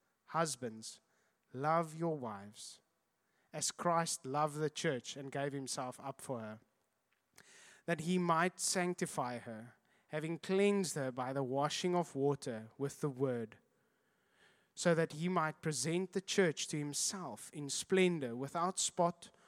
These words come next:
or wrinkle or such thing, that she might be holy and without blemish.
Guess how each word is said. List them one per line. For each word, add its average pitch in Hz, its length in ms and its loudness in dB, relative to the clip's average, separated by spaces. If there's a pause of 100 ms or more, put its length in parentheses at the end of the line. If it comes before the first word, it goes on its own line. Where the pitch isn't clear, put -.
(160)
or 143 160 4
wrinkle 170 600 2
or 147 100 -4
such - 360 0
thing, 120 380 -6 (380)
that 156 160 -2
she - 160 2
might 165 320 2
be 143 120 -2
holy 180 520 4
and 147 160 -4
without 156 480 0
blemish. 127 560 -4